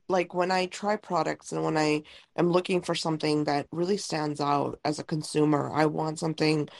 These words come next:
you know, we all do, right? We want something that's going to work, obviously, but then also something you see results from in multiple ways, you know, immediately. So I know for me,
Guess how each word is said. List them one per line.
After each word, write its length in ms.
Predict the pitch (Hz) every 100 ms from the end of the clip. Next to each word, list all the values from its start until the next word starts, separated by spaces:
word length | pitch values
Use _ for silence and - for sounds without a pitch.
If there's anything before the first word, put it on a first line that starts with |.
| - -
you 80 | -
know, 100 | 226
we 140 | 208 220
all 160 | 254
do, 180 | 185 147
right? 260 | 147 156 160
We 140 | 175
want 180 | 185 190
something 220 | 214 196
that's 180 | 165 -
going 200 | 160 165
to 120 | 202
work, 380 | 165 135 147 -
obviously, 540 | 135 147 151 - 160
but 220 | 165 156
then 160 | 165 156
also 340 | 156 160 175
something 320 | 180 175 175 160
you 100 | 165
see 480 | - 180 170 170 - - - _
results 580 | - 185 175 180 - -
from 320 | - 220 220
in 340 | 196 180 175 -
multiple 500 | 170 175 180 - 185
ways, 460 | 156 143 117 - -
you 80 | 151
know, 140 | 160
immediately. 640 | 156 156 147 147 - 127 160
So 300 | 180 175 156
I 140 | 180
know 200 | 208 254
for 160 | 240 185
me, 380 | 180 175 156